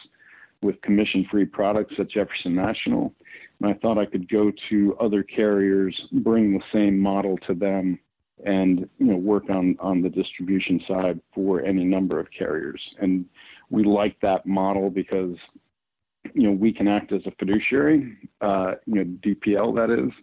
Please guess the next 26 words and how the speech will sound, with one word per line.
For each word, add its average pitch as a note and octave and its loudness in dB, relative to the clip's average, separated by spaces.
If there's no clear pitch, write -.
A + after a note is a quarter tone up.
So A#2 0
rather, G#2+ 2
we A#2+ 4
don't A2+ -2
have A2 0
proprietary G2+ 0
products. G#2 -2
We're G2 -4
not G2+ -2
pushing G2+ -2
our G2+ 4
own G2 2
proprietary G2 -2
products. G2 -2
We're G2+ -2
bringing, F#2+ -2
you G2 0
know, E2+ -4
best G2+ -2
in F#2+ 2
breed F#2+ 0
from F#2+ 2
the F#2 2
best F#2 -2
carriers F#2+ 0
across F2+ -2